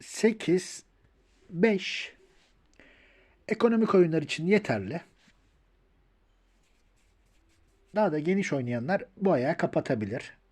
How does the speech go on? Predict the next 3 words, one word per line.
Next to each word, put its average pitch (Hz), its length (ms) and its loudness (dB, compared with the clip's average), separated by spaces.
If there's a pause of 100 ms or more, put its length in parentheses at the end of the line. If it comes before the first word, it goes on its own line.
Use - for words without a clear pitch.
(140)
Daha 185 220 2
sonrasında 117 800 -6 (1080)
altı, 139 560 2